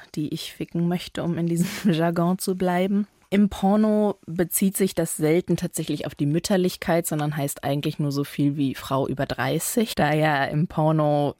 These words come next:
das Jungsein sehr zelebriert wird und oft in den Mittelpunkt gestellt wird.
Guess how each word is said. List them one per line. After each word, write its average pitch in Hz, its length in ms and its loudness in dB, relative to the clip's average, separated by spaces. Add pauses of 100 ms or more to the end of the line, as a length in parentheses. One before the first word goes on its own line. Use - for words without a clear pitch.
(120)
das 147 220 0
Jungsein 151 1080 2
sehr 147 640 0
zelebriert 175 960 0 (140)
wird 165 260 -2
und 147 140 -6
oft - 180 -4
in 165 80 -2
den 151 180 0
Mittelpunkt 196 560 0
gestellt 180 560 -2
wird. 180 260 0